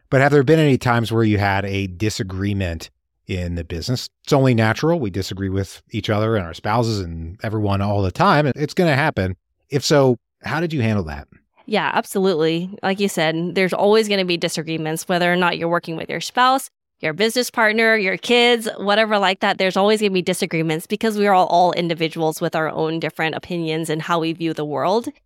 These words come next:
Speaker 2: But for us, the way we handle it is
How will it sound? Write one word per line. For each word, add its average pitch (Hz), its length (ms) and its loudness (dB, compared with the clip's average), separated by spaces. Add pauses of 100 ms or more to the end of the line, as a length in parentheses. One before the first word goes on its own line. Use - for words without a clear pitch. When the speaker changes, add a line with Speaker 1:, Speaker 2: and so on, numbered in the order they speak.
(320)
Speaker 2:
But 196 300 0
for 214 160 0
us, 240 220 0
the 220 100 -2
way 202 140 2
we 208 120 2
handle 202 360 0
it 165 200 0
is 165 360 0